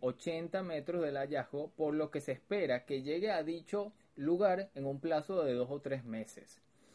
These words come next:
El rover Yutu dos, eh, que forma parte de la misión de exploración lunar Shines cuatro, ha detectado una forma cúbica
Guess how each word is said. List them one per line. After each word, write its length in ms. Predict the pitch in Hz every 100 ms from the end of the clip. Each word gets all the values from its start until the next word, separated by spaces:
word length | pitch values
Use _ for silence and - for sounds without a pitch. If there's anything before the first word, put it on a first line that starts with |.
| - - - - _
El 140 | 139 139
rover 340 | 151 156 170
Yutu 260 | 165 160 170
dos, 420 | 208 233 214 - - -
eh, 260 | 139 135
que 120 | 131
forma 340 | 123 139 151 160
parte 320 | 160 156 180
de 160 | 175 151
la 180 | 151
misión 440 | 151 131 139 139 151
de 100 | 156
exploración 720 | - - 120 113 110 127 131
lunar 400 | 151 156 156 147
Shines 500 | - 156 156 160 - -
cuatro, 500 | 160 165 151 165 185 _ - - - -
ha 220 | 120 127 135
detectado 680 | 143 139 117 135 131 147
una 260 | 156 127 127
forma 460 | - 120 120 139 -
cúbica 760 | - 226 185 180 - 202 233